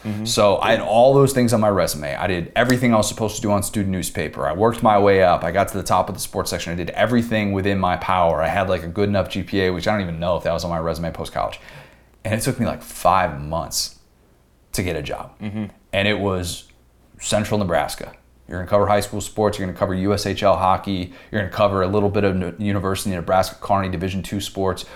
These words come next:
Speaker 2: We're gonna maybe get, get you opportunities to cover Nebraska home football games, even though that wasn't even part of the application process. They didn't even sell me on that. That was kinda one of those things that was decided after I got there.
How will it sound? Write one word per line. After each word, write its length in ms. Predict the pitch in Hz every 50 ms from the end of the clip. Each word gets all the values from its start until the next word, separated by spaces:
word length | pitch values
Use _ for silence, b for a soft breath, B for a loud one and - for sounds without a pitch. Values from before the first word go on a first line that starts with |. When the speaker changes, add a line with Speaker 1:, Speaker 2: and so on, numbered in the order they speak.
| B B B
Speaker 2:
We're 100 | 104 101
gonna 160 | 101 98 90
maybe 480 | 85 90 90 101 107 110 110 107 107 101
get, 320 | 110 104 90 - - -
get 240 | - - 113 104 -
you 100 | 110 101
opportunities 380 | 95 95 - - 107 101 95
to 60 | 90 -
cover 240 | - 107 101 98
Nebraska 440 | 92 87 85 98 95 95 92 - -
home 220 | - - 101 98 95
football 400 | - - 101 - - 98 95 92
games, 260 | 95 95 92 85 92
even 120 | 98 104
though 100 | 104 92
that 220 | 87 92 104 110 104
wasn't 220 | 101 92 95 90
even 100 | 85 82
part 200 | - - 98 92
of 60 | 90
the 60 | 87
application 500 | 80 - - - - - 101 92 - 87
process. 400 | 85 - 92 87 87 85 - 90
They 80 | - 101
didn't 80 | 104 104
even 140 | 85 82
sell 320 | - - - - 101 104 104
me 120 | 95 82
on 200 | 76 76 76 78
that. 260 | 82 78 78 73 B B B B B
That 160 | 95 95 95
was 100 | 92 -
kinda 200 | - 101 95 90
one 120 | 92 92
of 60 | 90
those 160 | 90 90 87 -
things 140 | 87 82
that 60 | 90 85
was 100 | 80 -
decided 340 | 71 - - 95 92 87
after 160 | 80 76 - 60
I 60 | -
got 260 | 85 104 113 104 104
there. 220 | - - - -